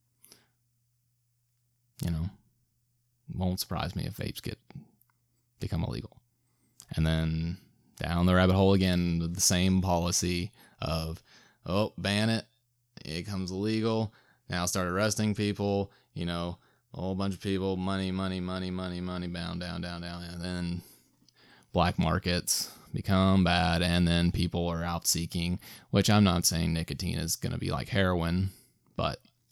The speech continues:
it's not as dangerous as heroin, that's for sure. But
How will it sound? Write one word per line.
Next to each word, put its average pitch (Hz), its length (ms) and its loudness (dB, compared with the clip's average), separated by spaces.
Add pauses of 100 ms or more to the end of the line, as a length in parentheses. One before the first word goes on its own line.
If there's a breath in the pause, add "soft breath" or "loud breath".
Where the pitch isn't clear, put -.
(1080)
it's - 180 2
not 90 220 2 (120)
as 87 140 -4
dangerous 92 460 4
as 85 80 -6
heroin, 87 420 0
that's 92 220 -2
for - 120 -4
sure. - 380 -4
But - 220 -4